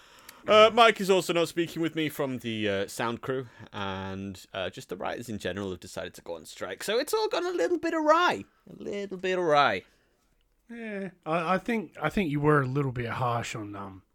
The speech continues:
Speaker 2: Steve, but Mike did a good job of calming you down and reining you back in a little bit. So, like, you know,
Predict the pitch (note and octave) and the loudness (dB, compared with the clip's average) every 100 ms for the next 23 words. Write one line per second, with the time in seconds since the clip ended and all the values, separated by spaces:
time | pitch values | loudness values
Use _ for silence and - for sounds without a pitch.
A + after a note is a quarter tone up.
0 | _ - - A#2+ A2 G#2+ A2+ - C#3+ C#3 | _ -12 -10 -8 -8 -8 -12 -6 -4 2
1 | F3 F3+ F3 E3+ C#3+ E3 C#3 - C3 B2 | 4 4 4 -2 0 0 0 -2 -2 -2
2 | A#2 G#2 - C#3+ B2+ A#2+ A2 G#2+ A2+ A#2+ | -6 -12 -8 -8 -8 -12 -14 -10 -8 -8
3 | B2+ A2+ G#2+ A2 - A#2 B2 B2 B2 A2+ | -8 -10 -12 -18 -12 -8 -6 -6 -8 -10
4 | A#2 A2+ - A#2+ A#2 A#2+ B2+ B2+ D3+ E3+ | -10 -10 -12 -14 -10 -8 -8 -6 -4 -4
5 | - _ _ - C3 A#2 A#2+ A2+ A2+ G#2 | -8 _ _ -8 -6 -6 -8 -10 -10 -12